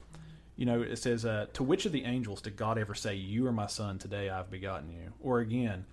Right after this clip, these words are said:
'I will be to him a father, and he shall be to me a son'?" Again, he brings the fir-, firstborn into the world, and he says, "Let all the angels worship him,"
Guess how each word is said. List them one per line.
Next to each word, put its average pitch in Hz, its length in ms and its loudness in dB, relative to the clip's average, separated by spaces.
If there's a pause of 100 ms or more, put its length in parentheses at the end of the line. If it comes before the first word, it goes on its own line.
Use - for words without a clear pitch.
(300)
'I 123 100 4
will 123 140 6
be 117 160 2
to 117 120 -4
him 110 120 -2
a 101 60 -2
father, 110 380 0
and 98 80 -2
he 107 80 -4
shall 101 160 -6
be 101 100 -4
to 98 60 -4
me 95 120 -4
a 90 40 -8
son'?" 95 460 -6 (420)
Again, 131 300 4
he 120 80 2
brings 120 300 2
the - 60 -6
fir-, 123 340 0
firstborn 117 480 0
into 113 160 0
the 110 80 -6
world, 107 320 0
and 104 40 -2
he 101 60 -2
says, 104 240 -4
"Let 117 140 2
all 117 260 6
the 110 160 -2
angels 104 420 2
worship 120 440 2
him," 87 260 -8